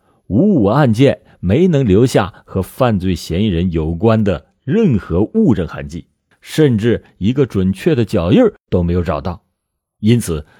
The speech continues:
从证据角度来说，一切无从比对。专案组于是对刘某同案展开了一系列的询问。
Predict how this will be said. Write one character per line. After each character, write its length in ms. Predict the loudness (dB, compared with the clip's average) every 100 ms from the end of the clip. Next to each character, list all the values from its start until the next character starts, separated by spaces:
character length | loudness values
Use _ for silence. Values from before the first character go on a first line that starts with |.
| _
从 280 | -4 -2 0
证 280 | 0 2 2
据 140 | 0
角 240 | 2 0
度 120 | 2 2
来 140 | 0
说， 400 | 0 -2 -2 _ _
一 280 | -12 -6 -6
切 320 | -2 -2 -2 _ _
无 300 | -8 -4 -2
从 220 | -4 -8 -10
比 160 | -12
对。 220 | -14 -16 _ _ _ _ _ _ _ _ _ _ _ _ _ _
专 200 | 0 4
案 100 | 4
组 140 | 4 4
于 160 | 4
是 220 | 4 0 -2 _ -2
对 140 | 0
刘 300 | 2 4 4
某 200 | 4 0
同 260 | 0 0 2
案 240 | 0 -4 _
展 300 | -8 -6 -6
开 180 | -8 -6
了 140 | -4 -4
一 260 | -4 -2
系 220 | -2 -4
列 120 | -4 -6
的 80 |
询 220 | -8 -8
问。 140 | -8